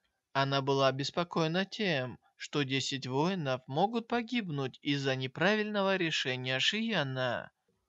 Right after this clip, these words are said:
«Да», Ян Сюэ кивнула. «Сяо Ян, ты уверен, что сможет позаботиться о них?» Ян Сюэ была так называемой второй сестрой Шияна. Это была их первая встреча.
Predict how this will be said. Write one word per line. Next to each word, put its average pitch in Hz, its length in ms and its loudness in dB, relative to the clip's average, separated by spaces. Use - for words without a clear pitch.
«Да», 202 840 2
Ян 143 300 2
Сюэ 135 400 0
кивнула. 156 880 -2
«Сяо 233 380 0
Ян, 226 500 2
ты 202 200 -2
уверен, 220 560 -2
что 202 220 -6
сможет 202 480 -4
позаботиться 226 840 -2
о 240 80 -4
них?» 180 500 -4
Ян 131 340 0
Сюэ 240 360 -2
была 214 320 4
так 208 300 2
называемой 226 720 0
второй 135 440 0
сестрой 175 500 -4
Шияна. 156 880 -2
Это 226 320 2
была 208 320 2
их 196 140 -4
первая 139 500 -2
встреча. 143 840 -2